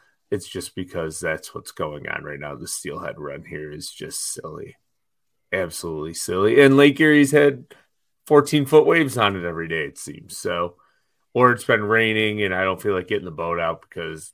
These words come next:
my boat sits outside and it'll take a month to dry out. And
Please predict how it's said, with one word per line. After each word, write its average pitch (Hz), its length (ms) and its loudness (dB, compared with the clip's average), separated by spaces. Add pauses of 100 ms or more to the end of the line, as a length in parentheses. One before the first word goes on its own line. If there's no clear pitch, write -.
(120)
my 82 120 -10
boat 80 280 -12
sits - 300 -16
outside 76 640 -12
and 71 100 -12
it'll 67 160 -14
take - 240 -16
a 85 60 -16
month 67 360 -16 (360)
to 98 100 -10
dry 80 380 -4
out. 82 360 0
And - 280 -14